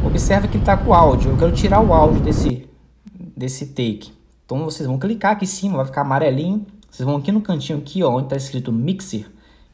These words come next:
Clica. Vocês vão aqui nessa parte de volume, vocês podem tanto aumentar como diminuir o volume. Mas eu quero tirar o áudio, então eu vou clicar aqui no símbolo do áudio. Vai ficar vermelhinho, isso quer dizer que esse take não tem áudio.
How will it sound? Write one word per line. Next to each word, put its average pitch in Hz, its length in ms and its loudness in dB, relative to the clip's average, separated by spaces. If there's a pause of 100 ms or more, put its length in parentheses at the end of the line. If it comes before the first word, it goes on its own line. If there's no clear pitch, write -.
(120)
Clica. 254 440 -4 (880)
Vocês 143 220 -6
vão 165 160 -2
aqui 160 300 -4
nessa 202 180 -2
parte 156 220 -2
de 135 60 -6
volume, 151 260 -2
vocês 147 140 -10
podem 139 280 -2
tanto 202 220 -4
aumentar 180 360 -2
como 151 280 -6
diminuir 165 560 -2
o - 20 -2
volume. 147 560 -4 (300)
Mas 131 100 -4
eu 151 80 -2
quero 170 140 0
tirar 190 280 2
o 220 80 0
áudio, 131 260 4
então 143 100 -4
eu 147 60 -2
vou 156 80 -2
clicar 202 340 -4
aqui 170 180 -8
no 165 80 -6
símbolo 156 300 -8
do 175 160 -4
áudio. 113 340 0 (400)
Vai 110 100 -2
ficar 113 200 -4
vermelhinho, 170 600 -2
isso 165 160 -10
quer 165 140 -6
dizer 156 480 -8
que 160 300 -8 (440)
esse 175 240 -6
take 156 280 -4
não 180 160 -2
tem 190 180 -4
áudio. 110 340 -2